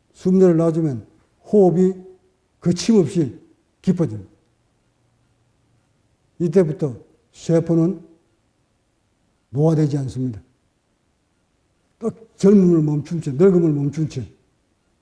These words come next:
계속 세포가 젊어져 갑니다. 그런 수행자가 이런 모습으로 바뀌어가고 있을 때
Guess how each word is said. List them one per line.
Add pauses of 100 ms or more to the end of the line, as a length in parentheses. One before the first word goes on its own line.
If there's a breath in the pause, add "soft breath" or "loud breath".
(200)
계속
세포가 (520)
젊어져
갑니다. (3500)
그런
수행자가
이런
모습으로
바뀌어가고
있을
때